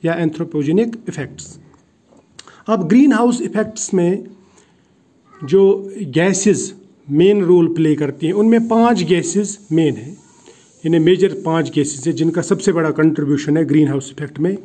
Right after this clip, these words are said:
उसमें सबसे पहले carbon dioxide, उसके बाद में water vapors, उसके बाद में methane, फिर nitrous oxide, फिर chlorofluorocarbon।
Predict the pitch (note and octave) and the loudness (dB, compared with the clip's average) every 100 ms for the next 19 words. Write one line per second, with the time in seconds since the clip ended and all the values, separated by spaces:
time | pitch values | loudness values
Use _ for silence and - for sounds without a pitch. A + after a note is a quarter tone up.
0 | - - - G3+ A#3 A3+ - - A#3 G#3 | -18 -20 -4 -2 0 0 0 0 0 2
1 | G#3 G3+ F3+ F3 F3 E3+ E3+ E3+ F#3 F#3+ | 0 0 0 0 2 2 0 -2 -6 -6
2 | G3+ - - F3 - G#3 E3 C#3+ D3+ D3 | -8 -14 -12 -10 -2 0 0 0 0 0
3 | D#3 E3 E3 F3 F#3+ G#3 - - - _ | -2 0 0 2 2 2 0 -16 -20 _
4 | - E3+ - E3 D3 C#3 C#3+ E3 E3 F3+ | -12 -6 -2 -2 -2 2 2 2 2 2
5 | F#3+ - - E3 D3+ D#3 E3 F3+ - F3 | 2 -2 -8 -2 0 0 0 -4 -6 -8
6 | - F#3+ G3 F#3+ C4 C#4 - G3 F3 E3 | -4 -4 -4 0 -2 -2 0 0 2 -2
7 | E3+ D#3+ D#3+ D#3 D3 C3 B2+ | -2 -4 -4 -4 -4 -4 -8